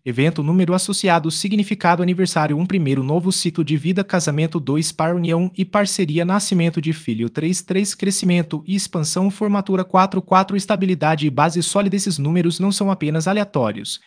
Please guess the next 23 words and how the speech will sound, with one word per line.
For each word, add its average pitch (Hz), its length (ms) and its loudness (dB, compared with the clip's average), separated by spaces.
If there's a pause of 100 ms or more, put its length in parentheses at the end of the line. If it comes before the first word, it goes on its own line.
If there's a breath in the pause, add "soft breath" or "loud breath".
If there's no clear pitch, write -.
eles 143 220 -2
trazem 190 380 0
significados 190 880 0
que 165 120 -2
podem 196 380 0
ressoar 175 460 0
com 180 160 -2
suas 208 320 -2
experiências. 131 960 -2 (340)
Quando 151 180 4
você 190 220 4
reflete 175 500 4
sobre 127 300 0
esses 156 220 -2
eventos, 165 500 2
pode 180 340 2
perceber 170 520 2
como 180 200 4
os 175 120 2
números 185 420 4
moldaram 156 420 4
suas 180 300 2
memórias 160 500 2